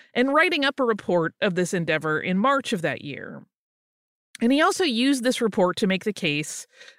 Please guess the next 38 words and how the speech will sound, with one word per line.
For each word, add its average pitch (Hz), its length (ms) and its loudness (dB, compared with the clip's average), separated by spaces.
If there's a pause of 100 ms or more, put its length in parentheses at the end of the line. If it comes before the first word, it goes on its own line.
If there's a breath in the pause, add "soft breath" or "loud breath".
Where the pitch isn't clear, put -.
(120)
uh, 160 440 2 (120)
and 208 160 0
this 226 220 0
report 208 260 0
was 208 140 -2
published 202 360 0
in 202 120 0
the 214 60 0
papers 196 380 0
in 226 120 4
Lima 165 320 0
for 175 280 -2
the 185 180 -6
public, 147 440 -2 (460 loud breath)
that 247 160 4 (200)
anthropological 269 800 2
science 202 500 0
should 185 200 -4
be 196 60 0
used 180 400 0
to 190 120 0
examine 160 640 -2
and 180 120 -2
interpret 165 580 -2 (240)
all 220 420 4
archaeological 175 720 0
finds. - 760 -6 (480 loud breath)
This 359 160 -2
was 494 140 2
sort 415 200 4
of 403 100 4
a 330 40 4
way 240 220 2
for 226 160 2
Teo 262 440 2
to 240 140 0
establish 208 540 2
his 254 180 2